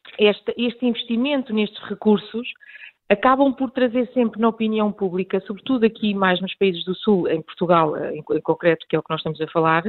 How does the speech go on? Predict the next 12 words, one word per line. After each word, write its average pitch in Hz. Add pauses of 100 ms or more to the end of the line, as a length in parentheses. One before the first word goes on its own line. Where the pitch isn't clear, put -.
(580)
acaba 240
por 247
trazer 240
sempre 254
alguma 240
desconfiança 233
e 208
isto 247
é, 247
é 226
péssimo 226
porque -